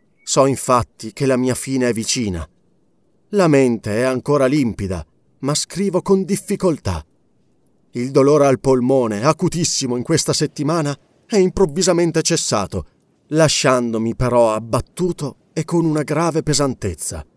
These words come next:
E conosco bene il significato di questi sintomi. Mi pare di essere sul punto di cadere in un abisso di riposo assoluto. È solamente così che posso descrivere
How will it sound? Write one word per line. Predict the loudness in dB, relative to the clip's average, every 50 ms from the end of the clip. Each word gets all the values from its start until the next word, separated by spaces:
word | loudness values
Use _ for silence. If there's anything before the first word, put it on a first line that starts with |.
| _ _ _ _ _ _ _ _ _ _ _ _ _ _ _ _ _ _ _ _ _ _
E | -14 -10
conosco | -6 -4 -2 -2 0 -2 -2 -2 -4 -2
bene | 0 0 0 0 -2 -4 -8 -12 -14 _ _ -12
il | -8 -6
significato | -6 -6 -4 -4 -6 -6 -6 -8 -8 -6 -6 -6 -4 -4 -6
di | -8 -8
questi | -6 -6 -4 -4 -4 -6 -6 -6
sintomi. | -6 -6 -6 -8 -10 -10 -12 -12 -12 -12 -12 -14 _ _ _ _ _ _ _ _ _ _ _ _ _ _ _ _ _ _ _ _ _ _ _ _ _
Mi | -10 -10 -6 -2
pare | -2 0 0 2 0 0
di | 0 0
essere | -2 -2 -2 -2 -4 -4 -4 -4
sul | -4 -4 -6 -6 -8 -8
punto | -6 -4 -4 -4 -4 -6 -6
di | -6 -6
cadere | -4 -4 -2 0 2 2 2 0 0
in | -2
un | -2 -2 -2
abisso | -4 -4 -4 -4 -4 -4 -4 -4
di | -4 -4
riposo | -6 -6 -4 -2 -2 0 0 0 -2 -2
assoluto. | -2 -2 -2 -2 -2 -2 -2 -4 -6 -8 -10 -12 -12 -12 _ _ _ _ _ _ _ _ _ _ _ _ _ _ _
È | -4 -2
solamente | -2 0 0 2 2 2 2 2 0 0 -2 -4 -6
così | -4 -4 -4 -4 -2 -4 -6 -8 -10 _ _ _ _ _ _ _
che | -10 -10 -6
posso | -4 -4 -4 -4 -4 -4 -4
descrivere | -4 -6 -6 -6 -6 -4 -4 -2 -2 -4 -4 -6 -8 -10